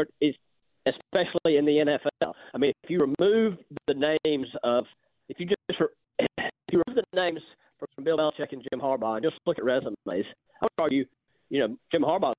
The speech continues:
resume is much more impressive when you consider Bill's track record of late, Bill's track record without, um, Tom Brady. You know, I'm just saying, if you're gonna consider Bill Belichick, I agree with you that maybe you wanna go, you're gonna consider Bill Belichick, which I think the Falcons would,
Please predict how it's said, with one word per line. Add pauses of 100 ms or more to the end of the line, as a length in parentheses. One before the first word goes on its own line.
resume
is
much
more
impressive (140)
when
you (140)
consider
Bill's (460)
track
record
of
late, (260)
Bill's (180)
track
record
without, (760)
um, (640)
Tom
Brady. (180)
You (120)
know, (100)
I'm
just
saying,
if
you're
gonna
consider (160)
Bill
Belichick, (420)
I
agree
with
you
that
maybe
you
wanna
go,
you're
gonna
consider
Bill
Belichick,
which
I
think
the
Falcons
would,